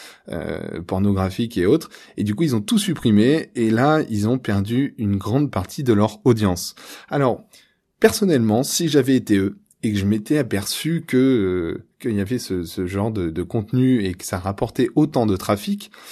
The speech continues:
j'aurais pas forcément supprimé. Par contre, euh, pourquoi pas lancer un Tumblr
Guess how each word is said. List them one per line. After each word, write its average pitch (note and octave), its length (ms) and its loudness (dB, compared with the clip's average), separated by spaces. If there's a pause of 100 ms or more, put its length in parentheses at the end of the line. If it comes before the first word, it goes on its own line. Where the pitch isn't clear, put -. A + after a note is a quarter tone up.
(400)
j'aurais A#2+ 240 -2
pas G3+ 160 0
forcément D3 460 -2
supprimé. B2+ 480 -2
Par - 260 -8
contre, G3+ 400 -4 (240)
euh, A2 100 -2 (140)
pourquoi C3+ 320 -2
pas G3+ 120 0
lancer D3+ 300 2
un A2 120 0
Tumblr A#2+ 640 2